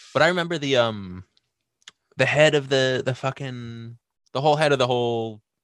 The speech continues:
union thing. I don't know, one of those fucking, what, whatever organization or whatever. And we were, like, a, you know, like, one of those school, they visited our school to be like, "Oh, you guys are doing a great job." Or, and I was,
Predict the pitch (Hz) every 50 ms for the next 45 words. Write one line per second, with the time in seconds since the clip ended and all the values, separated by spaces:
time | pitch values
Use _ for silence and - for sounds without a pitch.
0 | _ _ 110 110 117 120 117 117 107 - - - 127 123 110 98 95 95 95 101
1 | 107 107 101 101 98 92 - - 101 98 - 101 95 92 - _ _ - _ _
2 | _ _ _ _ _ _ _ _ _ _ _ - 123 139 131 104 113 110 123 127
3 | 123 113 107 104 101 98 101 101 92 95 92 90 - - 98 95 92 92 95 95
4 | 95 92 104 117 117 120 123 117 113 104 107 - 98 92 87 - _ - _ _
5 | _ _ _ _ _ _ - _ _ _ _ _ 117 113 117 101 95 95 90 85
6 | 87 92 92 107 107 101 98 98 95 90 87 - - - - - 117 107 107 101
7 | 104 107 107 92 104 104 98 104 98 95 95 92 90 - - - - 98 95 92
8 | 90 90 87 92 90 90 90 - - 107 107 104 104 95 101 98 101 107 104 101
9 | 92 104 101 98 - - 98 95 95 95 95 98 98 98 - 123 135 139 139 143
10 | 143 123 107 - -